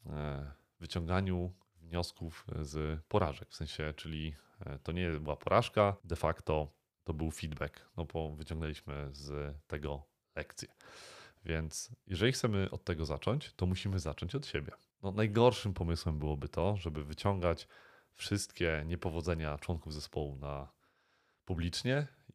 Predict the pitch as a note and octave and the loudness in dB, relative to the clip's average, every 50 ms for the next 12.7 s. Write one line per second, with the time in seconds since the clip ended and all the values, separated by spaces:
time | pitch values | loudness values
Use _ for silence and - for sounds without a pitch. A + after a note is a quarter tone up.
0 | _ - E2 E2 E2+ E2+ F2 E2+ E2+ - - - - - F2 E2 E2+ E2+ E2 - | _ -6 -4 -4 -2 -2 -4 -4 -8 -12 -20 -18 -8 -2 2 4 4 4 4 2
1 | - - D#2 D2+ D#2 D2+ D2+ D2+ - - _ - - D#2+ D#2+ D#2 D2+ D2+ D2+ - | 0 -4 -2 -2 -2 -2 -4 -6 -10 -16 _ -18 -12 -6 -4 -2 -2 -2 -4 -2
2 | - - E2+ - - E2+ D#2 - - E2 D2+ - - D#2 D#2 D2 D2 E2+ F2 - | 2 2 2 2 2 -4 -4 -2 -2 -2 -2 -2 -4 -4 -4 -2 -2 -4 -2 -2
3 | D#2+ - - - - - F#2+ F2 F2+ E2 - - D2+ D2+ D2 D2 D2 D#2+ D#2 D2 | -4 -6 -6 -8 -2 0 0 2 0 -2 -2 -4 -4 -4 -4 -2 -2 -4 -4 -4
4 | - - C#2 C#2+ D2 D2 C#2+ C#2 C#2 - - - - - - - - - - - | -4 -6 -6 -4 -2 -2 -2 -2 -2 -6 -12 -20 -20 -20 -20 -20 -20 -20 -20 -20
5 | - _ - - A#2 A#2+ - - A2+ - C4 B3+ - - D#2 C2+ - - - - | -20 _ -2 0 0 0 0 -2 -4 -4 -4 -2 0 0 2 0 0 -8 -10 -20
6 | _ _ _ _ _ _ - - D#2+ F#2+ G2 - - B2 A#2 A#2+ - - - F2+ | _ _ _ _ _ _ -8 0 2 2 2 2 0 0 0 0 0 2 4 6
7 | F2+ F2+ F2+ - - _ - _ _ _ - - - - - A2 F#2 D#2+ D2+ - | 6 4 4 -2 -16 _ -20 _ _ _ -12 -10 -4 2 4 4 4 4 0 -4
8 | - - - - - - - - - E2 E2 - - C#2+ D2 C#2 C2 D2+ D2 D#2 | -8 -14 -12 -12 -10 -8 -8 -6 -6 -6 -4 -4 -2 -2 -2 -2 -2 -2 -2 -4
9 | F#2 - - - - - - - _ _ - - - C2+ C2+ C#2 C2+ C#2 C2+ C#2 | -4 -8 -12 -20 -20 -20 -20 -20 _ _ -10 -8 -8 -6 -6 -6 -8 -8 -10 -12
10 | - - _ - - G2+ - - F2+ E2+ E2 - - - - - _ _ _ _ | -16 -16 _ -2 -2 0 4 4 4 4 4 2 -4 -8 -12 -16 _ _ _ _
11 | _ _ - D#2+ D2+ - F2+ F2 G2 F#2+ - E2+ E2+ F2+ F#2 F#2 F2 - - - | _ _ -4 -4 -2 0 0 0 -2 -4 -4 -4 -2 0 0 0 -2 -4 -6 -6
12 | - F#2 F2+ F2+ F#2 - - F#2 E2+ F#2+ F#2+ F2+ F2+ | -4 -4 -4 -4 -4 -4 -4 -6 -2 2 2 2 2